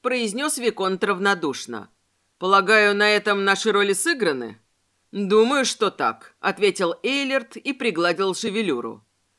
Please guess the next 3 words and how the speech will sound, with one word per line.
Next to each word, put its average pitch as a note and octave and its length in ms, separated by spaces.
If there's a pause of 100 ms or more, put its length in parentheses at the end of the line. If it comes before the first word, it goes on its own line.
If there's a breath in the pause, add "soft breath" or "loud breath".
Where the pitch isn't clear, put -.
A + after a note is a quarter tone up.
(180)
«Довольно A#3 500
неожиданная D#3 800
развязка. B2+ 760